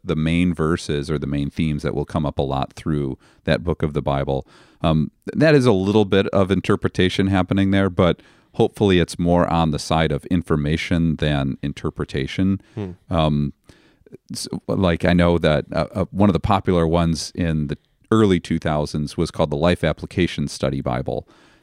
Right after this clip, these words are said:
Speaker 2: Hmm.
Speaker 1: And, um, that, that had some, some good prefaces, uh, some really good stuff in there on, like, a character snapshot. So it mentions
Speaker 2: Yeah.
Speaker 1: Samson, and, and then it'll just give, like, the, the overall picture of Samson's life in a few paragraphs. That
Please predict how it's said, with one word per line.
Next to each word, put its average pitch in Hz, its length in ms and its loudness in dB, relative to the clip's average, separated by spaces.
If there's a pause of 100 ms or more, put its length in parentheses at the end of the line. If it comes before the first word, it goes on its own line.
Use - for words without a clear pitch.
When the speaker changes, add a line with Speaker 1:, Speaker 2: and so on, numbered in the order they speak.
(120)
Speaker 2:
Hmm. - 80 -4
Speaker 1:
And, 90 480 2
um, 82 400 2
that, 127 300 2
that 110 160 2
had 110 180 2
some, 87 300 0
some 92 200 0
good 90 200 2
prefaces, 90 580 0
uh, 85 60 -2
some 90 320 0 (160)
really 87 240 2
good 80 180 0
stuff - 280 -2
in 85 100 2
there 78 180 0
on, 76 320 -2 (300)
like, 78 160 -4
a 73 100 -2
character 92 500 0
snapshot. 80 800 -2
So 76 240 -2
it 76 120 -4
mentions 76 480 -2
Speaker 2:
Yeah. - 80 -4
Speaker 1:
Samson, 78 640 -2
and, 69 160 -6 (420)
and 85 200 0
then 80 100 -2
it'll 76 240 -4
just 80 260 -10
give, 80 240 -2
like, 73 320 -2
the, 71 240 -2
the 71 120 -4
overall 92 360 4
picture 78 380 -6
of 67 120 -6
Samson's 71 480 -6
life 65 300 -6
in 71 60 -4
a 67 60 -8
few 73 160 -8
paragraphs. 69 760 -6
That 110 140 2